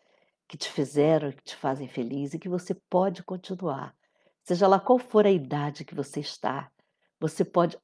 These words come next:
absolutamente continuar vivendo, enquanto tiver vivo, uma vida feliz, cheia de alegria, e preencher o vazio com sonhos, com metas, com coisas que você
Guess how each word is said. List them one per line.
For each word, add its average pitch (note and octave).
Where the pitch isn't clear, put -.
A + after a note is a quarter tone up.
absolutamente D#3+
continuar D3+
vivendo, C#3+
enquanto G3
tiver A3+
vivo, C#3
uma D3
vida D3
feliz, E3
cheia A#3
de D3+
alegria, D3+
e F3+
preencher A#3
o F3+
vazio E3+
com G3
sonhos, D3+
com -
metas, C#3+
com D#3+
coisas F3
que -
você D#3+